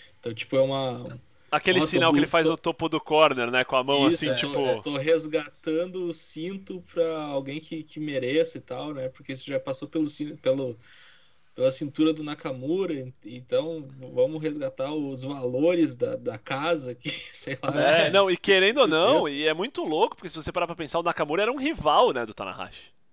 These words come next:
Speaker 2: Né? Não
Speaker 1: Sim.
Speaker 2: era, tipo, um amigo, eles eram rivais,
Speaker 1: É.
Speaker 2: assim. É, muito antes do Okada,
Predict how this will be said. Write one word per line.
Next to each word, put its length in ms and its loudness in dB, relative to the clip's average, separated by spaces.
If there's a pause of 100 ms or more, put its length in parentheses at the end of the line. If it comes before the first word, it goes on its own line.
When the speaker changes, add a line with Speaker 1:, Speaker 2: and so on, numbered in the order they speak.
(220)
Speaker 2:
Né? 120 -4
Não 160 0
Speaker 1:
Sim. 0 -
Speaker 2:
era, 120 8
tipo, 180 -8
um 40 2
amigo, 540 0
eles 160 -4
eram 120 0
rivais, 460 0
Speaker 1:
É. 0 -
Speaker 2:
assim. 560 -8 (560)
É, 180 -2 (120)
muito 400 0
antes 220 2
do 120 0
Okada, 720 0